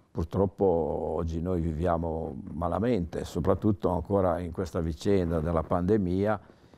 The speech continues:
in cui ben altro senso di responsabilità ci vorrebbe per, eh,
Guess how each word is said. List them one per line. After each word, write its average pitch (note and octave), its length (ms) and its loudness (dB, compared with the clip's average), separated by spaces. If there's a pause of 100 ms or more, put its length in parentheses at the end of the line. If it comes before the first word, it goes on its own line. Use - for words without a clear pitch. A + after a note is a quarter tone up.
in E2 160 -6
cui F#2+ 300 2
ben G#2 380 2
altro F#2 440 0
senso G2 360 -4
di F2 60 0
responsabilità F2 800 -2
ci F2+ 140 -2
vorrebbe E2+ 580 2 (1000)
per, F2+ 260 2
eh, D#2+ 580 -2